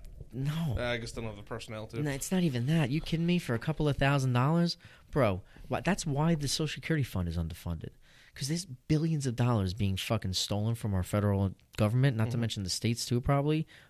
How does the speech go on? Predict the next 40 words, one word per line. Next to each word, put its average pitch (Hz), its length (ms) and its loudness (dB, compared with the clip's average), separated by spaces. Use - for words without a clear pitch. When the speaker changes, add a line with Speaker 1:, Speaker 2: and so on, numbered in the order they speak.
Speaker 1:
all 120 180 2
by, 110 340 2
like, 101 160 -2
fraudulent 101 480 0
income 92 220 -2
tax 80 240 -4
Speaker 2:
But 151 60 0
Speaker 1:
returns. 139 160 2
Speaker 2:
would 135 140 -2
you 131 140 0
rather 131 240 4
have 123 180 0
the 120 80 -4
money 117 360 -2
in 113 100 -4
the 101 80 -12
state 117 380 -2
and 107 100 -6
the 104 80 -6
federal 160 440 0
than 113 340 -6
in 110 180 -8
the 104 80 -10
people's - 340 -12
hands? 101 380 -12
That 110 200 -4
is 92 220 -12
the - 80 -20
question. - 400 -10
Speaker 1:
Well, 107 260 0
I'd 104 180 -2
rather 131 380 4
have 120 140 2
it 113 100 0
in 104 60 -6
the 107 80 -4
state 117 280 -2
and 98 100 -4
the 98 40 -4
federal, 127 560 -2